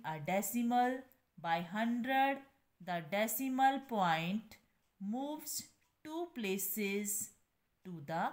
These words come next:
right. Now your answer is seven hundred eighty-four point five.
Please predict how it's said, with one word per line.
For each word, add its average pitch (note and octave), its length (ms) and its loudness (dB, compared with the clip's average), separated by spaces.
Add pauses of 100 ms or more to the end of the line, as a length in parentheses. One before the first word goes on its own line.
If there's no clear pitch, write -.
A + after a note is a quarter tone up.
(420)
right. F#3 540 2 (420)
Now E3+ 140 -4
your F3+ 360 0
answer F#3+ 480 2
is B3+ 420 -2 (680)
seven A#3 840 0
hundred F#3+ 460 2
eighty-four F#3 960 -2 (420)
point F#3+ 680 -2 (380)
five. D3+ 340 2